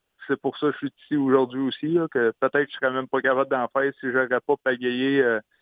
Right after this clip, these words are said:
avant mon accident, parce que c'est juste la stabilité, le, la technique, le contrôle, c'est, c'était quand même, euh, assez difficile, mais non, aussitôt que j'ai sorti de l'hôpital, du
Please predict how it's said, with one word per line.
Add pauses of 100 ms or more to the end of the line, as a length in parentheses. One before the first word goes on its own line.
(140)
avant
mon
accident,
parce
que
c'est
juste
la
stabilité,
le,
la
technique,
le
contrôle,
c'est, (440)
c'était
quand
même,
euh,
assez
difficile,
mais (540)
non,
aussitôt
que
j'ai
sorti
de
l'hôpital,
du